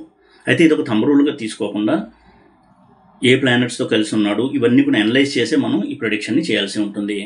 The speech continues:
ఇక బుధుడు కనుక ఫోర్త్ హౌస్లో ఉన్నట్టయితే నెగిటివ్గా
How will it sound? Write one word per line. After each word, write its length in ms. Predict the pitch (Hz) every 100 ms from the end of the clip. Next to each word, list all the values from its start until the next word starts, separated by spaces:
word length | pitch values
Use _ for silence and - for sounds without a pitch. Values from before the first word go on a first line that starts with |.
| 107 _ _ _ _ - -
ఇక 140 | 139 151 127 - - _ -
బుధుడు 260 | 127 160
కనుక 220 | 160 156 143
ఫోర్త్ 240 | 135 117
హౌస్లో 220 | 127 127 110
ఉన్నట్టయితే 500 | 101 104 101 101 104 - _ _ _ _ _ _ _ - _ _ - - -
నెగిటివ్గా 520 | 139 120 120 107 110